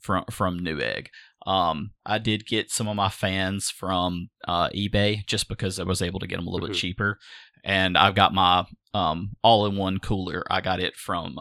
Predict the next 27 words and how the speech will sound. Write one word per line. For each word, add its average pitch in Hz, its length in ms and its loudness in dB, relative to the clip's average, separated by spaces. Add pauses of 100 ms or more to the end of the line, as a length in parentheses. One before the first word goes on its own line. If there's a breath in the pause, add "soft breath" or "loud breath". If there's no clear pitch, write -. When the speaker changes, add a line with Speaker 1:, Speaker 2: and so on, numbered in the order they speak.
Speaker 1:
uh, 90 320 0
actually, 78 480 -4
uh, 78 300 -2 (200)
Best 113 260 2
Buy 90 180 4
'cause - 100 -10
they 90 80 -6
had 87 80 -6
a - 40 -6
sale 92 260 -2
on 80 180 -6
it. - 60 -8 (280)
So, - 140 -10 (1120 loud breath)
um, 87 240 -6
Speaker 2:
What 180 180 6
case 135 160 8
Speaker 1:
definitely 110 220 0
Speaker 2:
did 107 80 0
Speaker 1:
look 107 140 2
Speaker 2:
you, 110 60 2
Speaker 1:
into 98 180 -2
Speaker 2:
did 101 140 -8
you 107 160 -8
end 101 140 -6
up 101 160 -8
going 101 300 -8
with? 101 180 -10